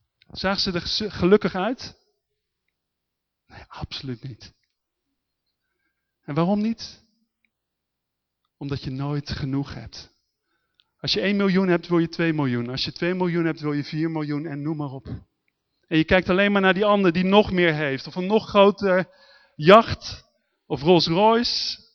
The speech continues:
Of noem maar op. Daar word je niet gelukkig van. Maar Jezus zegt, je wordt dus wel gelukkig als je verlangt, als je honger en dorst naar gerechtigheid.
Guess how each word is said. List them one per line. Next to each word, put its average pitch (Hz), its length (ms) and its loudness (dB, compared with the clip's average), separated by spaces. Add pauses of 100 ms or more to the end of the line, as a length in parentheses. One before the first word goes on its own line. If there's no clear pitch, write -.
(200)
Of 147 60 -20
noem 190 160 0
maar 208 120 -2
op. 165 200 -6 (2000)
Daar 165 140 -4
word 190 160 -4
je 190 80 -4
niet 190 160 -4
gelukkig 170 440 -8
van. 120 180 -14
Maar 135 100 -6
Jezus 190 520 0
zegt, - 520 -8 (1200)
je 147 140 -6
wordt 156 160 -4
dus 131 180 -8
wel 185 320 0
gelukkig 160 840 -8 (300)
als - 200 -6
je 135 80 -8
verlangt, 151 800 -4 (640)
als - 220 -10
je 143 60 -4
honger 170 560 0
en 139 180 -8
dorst 127 540 -4 (460)
naar 123 120 -10
gerechtigheid. - 880 -14